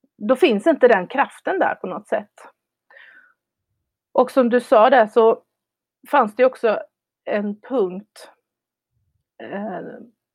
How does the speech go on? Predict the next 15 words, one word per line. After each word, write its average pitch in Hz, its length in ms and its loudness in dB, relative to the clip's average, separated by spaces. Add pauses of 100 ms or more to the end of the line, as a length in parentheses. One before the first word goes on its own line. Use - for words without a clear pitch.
(140)
när 196 240 -2
jag 226 160 4
valde 226 300 4
att 240 40 6
göra 226 140 4
något 180 180 -4
annat. 247 420 -2 (1160)
Och 214 400 0 (1000)
från 277 440 0
den 277 160 2
här 202 240 2
världen 175 500 2
med 180 220 -4
mycket 220 340 -2
engagemang, 202 880 -2